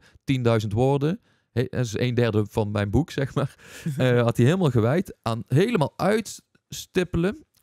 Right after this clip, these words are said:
Speaker 1: eh, waarom die dat had gedaan. Een gezin met, eh, vier kinderen, dus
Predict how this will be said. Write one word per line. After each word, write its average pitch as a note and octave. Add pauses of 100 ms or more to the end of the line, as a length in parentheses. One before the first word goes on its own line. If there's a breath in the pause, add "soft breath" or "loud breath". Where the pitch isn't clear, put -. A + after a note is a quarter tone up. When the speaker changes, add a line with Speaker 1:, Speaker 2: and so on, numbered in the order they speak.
(320)
Speaker 1:
eh, G#2+
waarom C3
die C#3
dat A#2+
had A#2+
gedaan. A2 (320)
Een -
gezin G2
met, G2
eh, F2+
vier F#2
kinderen, F2
dus -